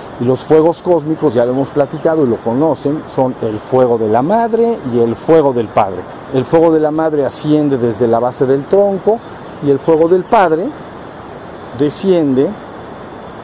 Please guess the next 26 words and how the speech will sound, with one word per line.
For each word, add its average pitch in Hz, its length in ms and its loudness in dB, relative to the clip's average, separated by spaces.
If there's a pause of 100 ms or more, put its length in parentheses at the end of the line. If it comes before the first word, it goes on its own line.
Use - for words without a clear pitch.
hacia 135 320 2
adentro 135 360 2
de 139 100 2
la 139 120 2
persona, 156 580 2 (420)
¿no? 147 260 4 (560)
Y 151 160 2
entonces 160 680 0 (140)
el 135 180 2
juego 214 500 2
de 180 100 2
esos 165 240 0
dos 139 160 0
fuegos, 190 600 0 (560)
en, 135 240 2
interactuando 160 1040 0 (480)
y 139 60 4
aumentando 135 840 2
su 147 180 -2
flujo 156 480 2
de 120 120 2
subida 143 500 0
y 127 60 0
bajada, 131 520 0 (500)
entonces 160 640 2
n-, 143 100 2